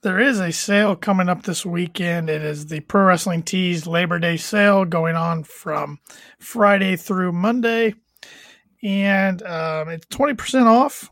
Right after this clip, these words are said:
when you use the promo code Labor Day. That's no spaces, all caps, L O, L A B O R D A Y. That's September third from one P M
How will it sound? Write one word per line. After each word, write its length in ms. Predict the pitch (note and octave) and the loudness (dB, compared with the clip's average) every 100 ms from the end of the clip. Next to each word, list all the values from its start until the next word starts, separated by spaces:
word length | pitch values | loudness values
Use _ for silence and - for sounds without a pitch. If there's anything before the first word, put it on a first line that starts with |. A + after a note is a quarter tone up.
| - | -4
when 180 | G3 | 0
you 140 | F#3 F3+ | 2 2
use 340 | F#3 G3 F#3 | 2 2 0
the 300 | E3 E3+ E3 | -2 -4 -4
promo 360 | - G#3 G#3+ G3 | 0 2 2 0
code 280 | - G3 F#3 | 0 0 2
Labor 480 | F3+ G3 G3+ F3 | 2 4 4 2
Day. 340 | D#3 D3 C#3+ D3 | -2 -4 -4 -8
That's 260 | E3 D3+ - | -10 -10 -6
no 220 | F#3 G3+ | 0 0
spaces, 480 | F#3 - G3 E3+ F3+ | 0 -2 -4 -2 -4
all 240 | F3+ E3+ | -2 -2
caps, 520 | E3+ - D#3+ - - - _ | -2 -4 -4 -4 -12 -20 _
L 200 | G#3+ F#3+ | 2 2
O, 200 | F#3 F3+ E3 E3 - _ _ - | 2 0 -2 -6 -12 _ _ 2
L 220 | A#3 A3+ | 2 4
A 140 | G#3 | 2
B 280 | F#3+ E3+ F#3+ | 2 2 2
O 140 | F#3+ F3 | 2 4
R 240 | E3+ E3+ | 2 2
D 400 | E3 D#3+ E3 D#3+ | -2 -6 -4 -2
A 60 | D#3+ | -4
Y. 380 | D3 D3 D3 D3+ - - - | -4 -6 -8 -12 -18 -20 -8
That's 160 | F#3+ - | -8 -4
September 440 | F#3 E3 A3 A3 | -6 -4 0 0
third 420 | F#3+ G3+ G3+ F#3 | 0 2 4 2
from 240 | - F3 E3 | 0 -4 -2
one 180 | F3 E3+ | -2 -4
P 140 | - | -6
M 140 | F3 | -8